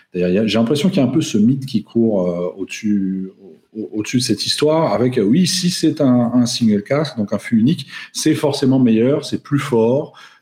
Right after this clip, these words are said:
euh, c'est moins sucré ou pas sucré du tout, c'est plus rare, donc voilà. Enfin, voilà. Et on, on va peut-être essayer de tirer ça au clair,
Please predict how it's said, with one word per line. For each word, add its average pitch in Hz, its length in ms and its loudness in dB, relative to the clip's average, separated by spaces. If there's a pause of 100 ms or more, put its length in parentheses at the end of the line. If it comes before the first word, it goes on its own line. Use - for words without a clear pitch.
(120)
euh, 101 320 0
c'est 98 300 -4
moins 113 240 2
sucré 131 360 -2
ou 127 120 0
pas 120 160 -4
sucré - 320 -8
du 135 160 -2
tout, 135 360 0
c'est 113 200 -2
plus 135 180 0
rare, 127 480 0
donc 113 140 0
voilà. 127 180 0 (300)
Enfin, 123 100 -2
voilà. 143 320 -4 (100)
Et 160 200 -2
on, 156 220 -2
on - 20 0
va 139 100 0
peut-être 190 240 -2
essayer 165 240 0
de 175 40 -14
tirer 139 260 0
ça 139 160 -2
au 127 120 2
clair, 131 540 0